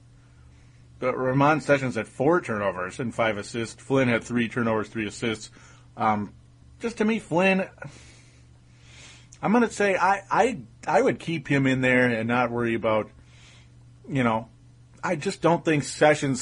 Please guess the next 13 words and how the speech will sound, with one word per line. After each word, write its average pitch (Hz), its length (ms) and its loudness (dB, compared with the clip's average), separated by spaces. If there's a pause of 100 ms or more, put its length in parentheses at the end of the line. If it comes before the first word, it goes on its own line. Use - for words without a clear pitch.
stabilizes 120 680 2
things 117 280 -4
that 123 240 2
much, 117 340 2
that, 110 260 0
that 120 260 2
the, 139 100 -2 (160)
the 139 100 -2
team 151 320 2
plays 131 760 2
so 143 260 4
much 131 260 4
better 120 440 4